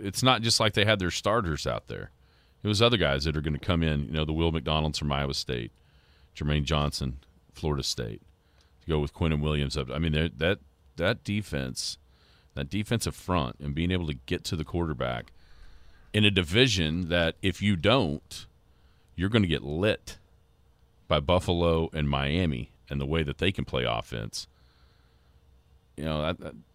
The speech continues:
all, you're right. The, the talk is Rodgers. The talk is gonna be that offense and how they can,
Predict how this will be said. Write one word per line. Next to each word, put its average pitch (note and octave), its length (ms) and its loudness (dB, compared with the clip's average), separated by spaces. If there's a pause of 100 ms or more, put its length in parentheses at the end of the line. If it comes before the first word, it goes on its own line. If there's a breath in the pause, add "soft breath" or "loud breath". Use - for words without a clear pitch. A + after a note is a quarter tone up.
all, F2+ 240 4
you're F#2+ 140 2
right. D#2 260 0
The, E2+ 160 -4
the D#2+ 160 -8
talk F#2+ 300 0
is F2 140 -2
Rodgers. E2+ 500 2
The C#2+ 80 -10
talk E2+ 360 0
is D#2 160 -2
gonna E2 180 0
be E2 100 2
that D2+ 180 2
offense C#2+ 540 0
and C2+ 140 -4
how C#2+ 160 -2
they C#2+ 140 -2
can, B1+ 200 -8